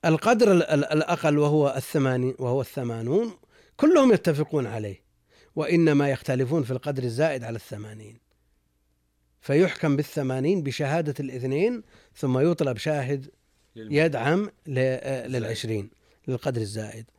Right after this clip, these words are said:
Speaker 1: ولذا يقول أهل العلم: هل الأخذ بالأقل يعد إجماع أو لا؟ هل يعد إجماع؟ في مسألتنا مثلًا،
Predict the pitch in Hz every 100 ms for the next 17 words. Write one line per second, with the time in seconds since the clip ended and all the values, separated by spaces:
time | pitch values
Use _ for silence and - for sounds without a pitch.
0 | _ _ _ _ _ _ _ _ _ -
1 | 131 143 139 127 156 147 120 123 117 127
2 | - 143 190 202 147 165 - 151 127 123
3 | - - 135 131 113 _ _ _ 113 127
4 | 131 - 123 117 120 113 - _ _ _
5 | _ _ _ _ _ - 120 107 101 -
6 | _ _ _ _ _ _ _ _ _ _
7 | _ _ _ _ _ _ _ - _ _
8 | - - - - - _ 131 127 170 131
9 | 143 123 120 120 147 143 190 214 208 165
10 | 139 123 117 127 117 110